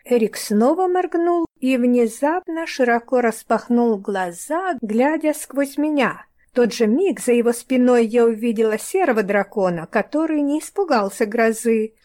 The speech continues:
Его серебристое дыхание было так похоже на очередную молнию,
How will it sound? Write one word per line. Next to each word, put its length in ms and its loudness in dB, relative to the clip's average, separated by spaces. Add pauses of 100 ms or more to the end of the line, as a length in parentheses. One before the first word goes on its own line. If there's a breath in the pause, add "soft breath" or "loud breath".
Его 300 2
серебристое 720 0
дыхание 680 -2
было 340 2
так 520 -4
похоже 600 -2
на 160 2
очередную 520 -2
молнию, 560 -2